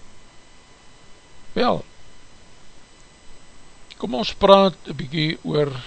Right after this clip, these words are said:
Psalm agt, 'n bepaalde gedagte. Onthou altyd, ons oorkoepelende gedagte is die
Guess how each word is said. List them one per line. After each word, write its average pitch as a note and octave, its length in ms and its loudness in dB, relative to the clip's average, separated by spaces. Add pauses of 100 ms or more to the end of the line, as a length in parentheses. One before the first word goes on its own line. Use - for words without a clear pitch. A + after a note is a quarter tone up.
(2750)
Psalm D#3 720 2 (260)
agt, - 520 0 (2500)
'n D3+ 60 -8
bepaalde D3+ 580 4
gedagte. C#3 580 -2
Onthou D3 300 -2
altyd, D#3+ 380 -2
ons D3 240 -6
oorkoepelende D#3 1040 -2
gedagte B2+ 560 -4
is C#3+ 120 -4
die - 140 -8